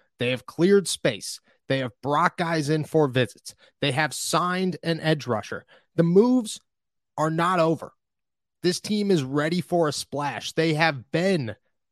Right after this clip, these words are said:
ready for a splash, and they've done their homework on splash players. And this one might be the biggest wave that they could possibly find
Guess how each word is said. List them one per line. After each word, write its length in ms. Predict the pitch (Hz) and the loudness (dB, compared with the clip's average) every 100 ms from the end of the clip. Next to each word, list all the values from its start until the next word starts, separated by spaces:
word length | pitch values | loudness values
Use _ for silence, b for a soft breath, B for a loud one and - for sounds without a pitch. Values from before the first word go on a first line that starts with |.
| _ - | _ -10
ready 380 | 139 170 175 | -6 -4 -4
for 260 | - 170 156 | -2 2 2
a 80 | 147 | 0
splash, 640 | - - 147 151 151 - | -4 -6 -2 -2 -2 -4
and 100 | 139 | -4
they've 220 | 143 117 | -4 0
done 240 | 160 170 196 | 2 2 2
their 180 | 180 | 0
homework 580 | 151 170 180 156 139 - _ b b - | 2 2 2 4 2 0 _ b b -2
on 220 | 156 165 | 0 0
splash 760 | - - - 147 165 160 - - | -2 -8 -6 -4 -4 -4 -12 -4
players. 560 | 151 151 117 - - _ _ _ _ _ _ _ _ - | 0 2 0 -6 -14 _ _ _ _ _ _ _ _ -12
And 180 | 131 147 | -6 -2
this 160 | 208 220 | -2 0
one 180 | 208 202 | -2 0
might 220 | 190 185 | 0 -2
be 160 | 180 | -4
the 340 | 160 160 156 135 _ _ _ _ _ - | -4 -4 -4 -6 _ _ _ _ _ -2
biggest 400 | 185 208 190 170 | 0 0 -2 -2
wave 600 | 151 165 170 175 175 151 | 0 2 2 0 -2 -2
that 180 | 151 - | -4 -2
they 120 | 156 | -4
could 300 | 147 135 - | -2 -6 -8
possibly 600 | - 139 165 - 147 156 | -10 -4 -2 -2 -2 -2
find 520 | - 143 139 135 123 | 0 0 0 -4 -6